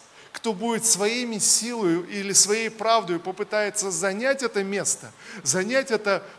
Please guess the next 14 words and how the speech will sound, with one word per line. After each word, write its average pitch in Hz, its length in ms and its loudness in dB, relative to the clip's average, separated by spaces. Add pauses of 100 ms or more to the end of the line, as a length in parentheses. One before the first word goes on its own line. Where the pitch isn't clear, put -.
(120)
это 214 240 2
первенствующее 214 920 0
место 208 380 2
во 190 120 -4
Вселенной, 151 600 -2 (280)
он 226 240 4
будет 208 300 -2
постыжен, 175 720 0
он 196 200 -4
будет 208 320 -4
унижен 202 460 0
в 131 60 -10
конце 175 280 -2
концов. 151 380 -6